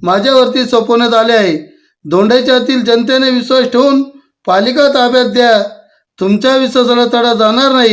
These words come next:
आणि राष्ट्रवादी कार्यकर्त्यांनी घाबरण्याचे कारण नाही. रक्षण करण्याची जबाबदारी नेत्यांची असते," असा सज्जड इशारा अनिल गोटे यांनी दिला.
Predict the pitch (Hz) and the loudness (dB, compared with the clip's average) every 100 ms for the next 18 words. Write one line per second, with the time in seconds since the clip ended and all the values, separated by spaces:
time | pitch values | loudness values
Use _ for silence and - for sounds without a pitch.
0 | - 175 214 277 269 254 247 254 254 254 | -2 -2 0 0 0 0 -2 0 0 0
1 | 247 240 247 254 247 262 254 254 220 214 | 0 0 0 0 -2 0 0 0 0 2
2 | 240 247 254 247 220 240 285 254 240 190 | 0 0 0 0 0 2 2 4 2 0
3 | - - _ _ - 196 196 277 277 262 | -4 -18 _ _ -4 -2 0 0 2 0
4 | 262 247 254 233 247 247 254 254 247 233 | 0 -2 -2 0 0 0 0 2 2 0
5 | 226 262 254 277 262 240 254 214 165 - | 0 0 2 2 0 0 0 0 0 -6
6 | - _ _ _ 175 - 269 247 240 220 | -18 _ _ _ -4 0 0 0 0 0
7 | 247 262 254 254 254 254 240 254 247 240 | 2 2 2 0 2 2 2 0 0 0
8 | 240 254 240 240 240 226 220 180 | 0 0 0 0 -2 -2 -2 -2